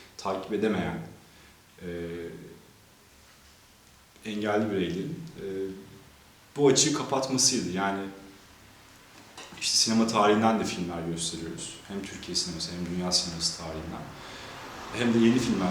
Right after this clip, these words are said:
güncel filmler, işte hani geçen sene dünya festivallerinde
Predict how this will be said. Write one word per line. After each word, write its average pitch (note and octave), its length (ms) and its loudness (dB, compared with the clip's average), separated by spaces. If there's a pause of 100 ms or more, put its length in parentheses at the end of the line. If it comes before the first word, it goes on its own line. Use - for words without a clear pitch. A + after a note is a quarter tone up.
(120)
güncel G#2 320 6
filmler, F2+ 360 -2
işte - 260 -2
hani F#2 140 -2
geçen G#2+ 340 0
sene G2 320 0 (560)
dünya G2+ 240 -4
festivallerinde G2 680 0